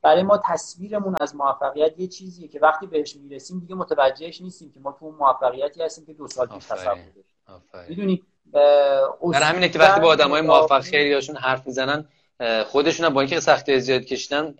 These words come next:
Speaker 2: داستان اینطوری تع-، تعریف می‌کنن که چون فقط موفقیت‌ها و خوبیات ذهنشونه، اینطوری تعریف می‌کنن که آره ما می‌دونستیم، می‌خواستیم چیکار بکنیم، از بچگی و از سن چقدر رفتیم کجا چیکار کردیم، بعد رفتیم به اونجا، بعد اینجا، بعد این شد که رسیدیم به اینجا و همه فکر می‌کنن که واو،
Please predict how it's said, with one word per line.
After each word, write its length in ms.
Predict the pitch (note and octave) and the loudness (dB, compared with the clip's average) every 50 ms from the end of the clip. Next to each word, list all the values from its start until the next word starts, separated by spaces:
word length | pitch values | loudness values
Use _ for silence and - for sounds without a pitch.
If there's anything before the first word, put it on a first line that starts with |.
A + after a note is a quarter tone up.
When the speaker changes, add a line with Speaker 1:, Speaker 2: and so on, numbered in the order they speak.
| _ _ _ _ _ - | _ _ _ _ _ 0
Speaker 2:
داستان 340 | C3+ B2+ - - D3+ D#3+ | 0 0 0 0 -2 0
اینطوری 320 | E3 D#3 C#3 C3+ C3+ C#3+ D3 | 0 0 2 2 2 2 4
تع-، 280 | - E3+ D#3+ D#3+ D3 | 4 6 6 6 4
تعریف 320 | C#3+ - D#3 D3+ D#3 D#3 D#3 | 4 2 2 2 2 -2 -6
می‌کنن 300 | D3+ - D#3+ D#3+ D#3 D3 | -8 -4 -4 -2 -2 -2
که 100 | D#3 D3+ | -4 -6
چون 140 | - D#3+ D#3 | -6 -6 -4
فقط 240 | - C#3+ C3+ C#3+ | 0 2 2 2
موفقیت‌ها 560 | C#3+ C#3+ C3+ B2+ C3 C3+ A#2 A#2 A#2+ - D#3 D3+ | 2 0 -2 0 0 -2 -2 -2 0 0 0 -2
و 20 | |
خوبیات 360 | A#2+ - C3+ A#2+ B2 C3+ C#3 | 0 -2 -6 -2 -2 -2 -2
ذهنشونه، 540 | A#2+ A#2+ A2 G2+ G2+ F#2+ - G2+ G2+ F#2+ - _ _ _ _ _ | -2 -4 -6 -6 -6 -10 -12 -14 -16 -16 -18 _ _ _ _ _
اینطوری 280 | - C3 A2+ C3 C#3+ C#3 | -10 -4 0 0 2 6
تعریف 280 | D#3 D#3 D#3 D3+ D3+ | 6 6 6 4 0
می‌کنن 280 | D#3+ C#3+ D#3 D3+ D3+ D3 | -2 -4 -2 -2 -2 0
که 100 | C#3+ C3 | 2 2
آره 200 | B2 A#2+ B2+ B2+ | 4 4 4 2
ما 120 | B2 B2 | 2 0
می‌دونستیم، 760 | A#2+ A#2+ B2+ C3 C#3 C3+ C3+ C3 C3+ - C3+ C3 C3 B2 - _ _ _ _ _ _ | -4 -4 -4 -4 -2 -4 -4 -4 -4 -4 -4 -4 -4 -6 -10 _ _ _ _ _ _
می‌خواستیم 340 | A#2 G#2 A2+ A2 - C3 A#2+ | -4 -4 -4 -4 -4 -8 -6
چیکار 380 | - B2 G#2 B2 C3 D3 D3+ | -6 -4 2 4 4 4 4
بکنیم، 460 | D3+ D#3 D3 D#3 D3 C#3+ D3 D3 D3 | 4 0 0 0 -4 -2 -2 -4 -2
از 240 | C#3 B2 B2 A2+ A2 | 0 -2 -2 -2 0
بچگی 420 | A#2+ A#2 A2+ - - B2 A#2 A#2+ C3+ | 2 2 2 0 -2 -8 -4 0 0
و 40 | |
از 100 | B2 A2+ | 0 0
سن 280 | - - B2 B2+ C3 C3 | -2 -4 -6 -4 -4 -4
چقدر 320 | A#2+ - A2 A#2+ B2 B2 | -4 -2 -2 -2 0 0
رفتیم 220 | B2 - - C3 - | -2 -2 -2 -10 -10
کجا 200 | - A2 G#2+ A#2 | -8 -8 -8 -8
چیکار 300 | A2+ - - C3+ C#3+ C#3+ | -10 -6 -4 -4 -4 -2
کردیم، 280 | C#3+ D3+ C#3+ C3+ C#3 | 0 -2 -2 -2 0
بعد 200 | B2+ B2+ A#2+ A#2+ | -2 -2 0 0
رفتیم 240 | B2 A2+ - - A#2+ | 0 -2 -2 -6 -8
به 60 | A2+ | -8
اونجا، 280 | A2 G#2+ G#2 G#2+ C3 C3 | -6 -8 -6 -6 -4 -2
بعد 160 | B2+ B2 A2+ | -2 -2 -4
اینجا، 420 | A2+ G#2 G2+ A2 B2 C#3+ D#3 D3 - - _ _ _ _ | -4 -10 -6 -4 -2 -2 -2 -4 -8 -18 _ _ _ _
بعد 120 | C3+ C3+ C3+ | 0 0 0
این 100 | D#3 C#3+ | 0 -2
شد 140 | D3+ D3 | -2 -2
که 80 | C#3+ D3 | 0 0
رسیدیم 340 | B2+ A#2+ - C#3 C#3 C#3 C3 | 0 0 -2 -4 -6 -2 0
به 80 | A#2+ | 0
اینجا 220 | A2+ G#2+ G2 G#2+ G2 | -2 -2 -2 -4 -6
و 40 | A2 | -4
همه 180 | A#2 B2 C3 C3 | -4 -4 -6 -4
فکر 160 | C#3 C#3+ B2+ | -6 -6 -6
می‌کنن 260 | - - C#3 C#3 C3 | -6 -6 -6 -6 -6
که 80 | C3+ B2 | -6 -2
واو، 300 | B2 C3 B2+ A2+ G2 | 0 2 4 2 2